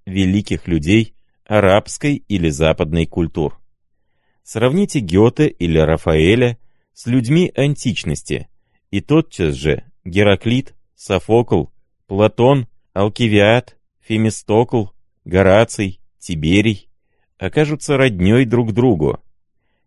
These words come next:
Любой мировой город античности, начиная от Сиракуз, Гейрона, вплоть до императорского Рима, является воплощением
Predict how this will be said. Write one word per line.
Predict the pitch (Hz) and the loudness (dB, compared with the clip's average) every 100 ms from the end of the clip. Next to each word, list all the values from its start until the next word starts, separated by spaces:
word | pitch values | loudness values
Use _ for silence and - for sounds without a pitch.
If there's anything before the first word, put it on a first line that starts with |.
| - | -6
Любой | 87 123 143 175 | -2 0 4 2
мировой | 165 139 131 139 151 | 2 2 2 2 0
город | 87 123 120 - | 2 2 2 0
античности, | 95 95 156 156 101 - - 60 - | 0 -2 -4 -6 -6 -6 -8 -10 -10
начиная | - 85 - 95 95 92 | -10 -8 -6 -2 0 0
от | - 92 - | -2 -6 -6
Сиракуз, | - 98 98 123 147 - - - | -4 -2 0 -2 -4 -4 -16 -16
Гейрона, | 82 95 101 95 90 82 71 67 _ _ _ _ | -8 0 2 4 4 2 -2 -6 _ _ _ _
вплоть | - 95 92 - | -8 0 2 0
до | 85 87 | 0 0
императорского | 85 95 90 87 85 73 - 78 80 - - | 2 2 2 2 -2 -4 -4 0 0 -2 -6
Рима, | 82 82 127 131 67 - _ _ _ - | -6 -2 -2 -2 -4 -8 _ _ _ -16
является | 78 98 120 180 165 - 85 69 - | -4 0 2 0 0 -4 -4 -4 -6
воплощением | 87 87 113 110 107 - 185 180 151 127 | -6 -4 0 2 0 0 0 0 0 -2